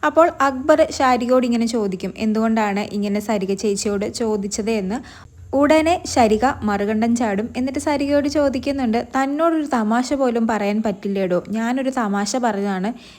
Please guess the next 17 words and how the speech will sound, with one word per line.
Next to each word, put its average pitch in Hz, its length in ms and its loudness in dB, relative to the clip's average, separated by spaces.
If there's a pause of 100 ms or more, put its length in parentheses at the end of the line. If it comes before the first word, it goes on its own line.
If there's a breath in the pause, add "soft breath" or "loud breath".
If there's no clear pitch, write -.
(100)
ശരിക്കും 277 420 2
നിങ്ങളൊക്കെ 277 460 0
കളിക്കുന്നത് 247 600 0
കണ്ടിട്ട് 233 360 -2
എനിക്ക് 226 440 -4
കൊതിയാകുമായിരുന്നു, 214 1000 0 (300 loud breath)
ഞാൻ 262 280 4
രേണുവിനോട് 269 680 4
പറഞ്ഞുകൊണ്ടിരിക്കുകയായിരുന്നു, 226 1120 0 (120)
എനിക്കും 226 400 -2
ഡ്രസ്സ് 233 300 -2
ഉണ്ടായിരുന്നെങ്കിൽ 214 840 0
ഞാനും 220 520 0
അവരുടെ 208 300 -2
ഒപ്പം 226 220 0
മഴയത്ത് 196 380 0
പോയി 202 200 -2